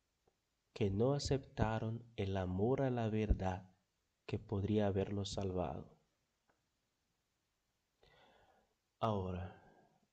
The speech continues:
en nuestros tiempos tan llenos de errores,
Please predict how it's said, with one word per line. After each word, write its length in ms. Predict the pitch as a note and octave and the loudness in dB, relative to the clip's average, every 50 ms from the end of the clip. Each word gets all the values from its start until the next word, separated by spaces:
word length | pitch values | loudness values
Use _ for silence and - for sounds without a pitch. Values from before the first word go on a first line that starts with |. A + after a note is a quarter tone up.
| _ | _
en 200 | - G#2 G2+ G#2 | -4 -2 0 0
nuestros 540 | G#2+ B2+ D3+ D3+ D3+ - - D3 C3+ C3+ - | 2 0 0 0 -2 -4 -6 -6 -6 -6 -8
tiempos 880 | - - A2 G2+ G2 F#2+ F#2 - - G#2 G#2+ - - - - - - _ | -6 -4 -2 -2 -2 -4 -6 -8 -10 -10 -10 -10 -10 -12 -14 -16 -12 _
tan 320 | - B2 C#3+ D3+ D3+ C#3+ A#2+ | -4 -2 -2 0 -2 -2 -4
llenos 560 | A2 A2+ A#2 B2+ C#3+ C#3+ C3+ C3 A#2 A2 G#2 | -2 0 2 2 2 2 0 -2 -4 -4 -2
de 120 | G#2+ G2+ | 0 0
errores, 960 | G2 F#2+ - - G2+ G#2+ A2 G#2+ G2+ G2 F#2+ F#2+ - - - - - - - | 0 -2 -2 0 2 2 2 2 2 0 -2 -6 -8 -10 -12 -14 -14 -16 -16